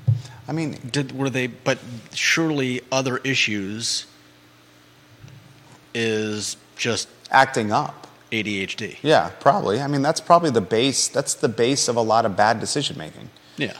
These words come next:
Speaker 1: Because the A D H D creates, um, uh, a more likeliness to be, um, s-, you know, do things without thinking.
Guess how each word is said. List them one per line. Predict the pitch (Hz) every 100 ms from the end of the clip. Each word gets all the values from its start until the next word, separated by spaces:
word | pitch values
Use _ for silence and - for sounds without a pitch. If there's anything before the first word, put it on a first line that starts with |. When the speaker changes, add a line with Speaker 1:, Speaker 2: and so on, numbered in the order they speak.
| -
Speaker 1:
Because | 147 151 123
the | 131 131
A | 139
D | 135
H | 139 131 -
D | 143 135
creates, | 123 131 123 117 107 - - -
um, | 113 113 110 101 98 92 - - - -
uh, | 104 107 98 -
a | 123
more | 117 123 135
likeliness | 135 113 113 127 - 123 117 113 - -
to | -
be, | 107 117 113 110 107 104 104
um, | - 107 101 98 95 90 87 107 120
s-, | - - - -
you | 107
know, | 90 80 - - _ _ _ _ _
do | - 135
things | 151 131
without | 120 117 107
thinking. | - 131 -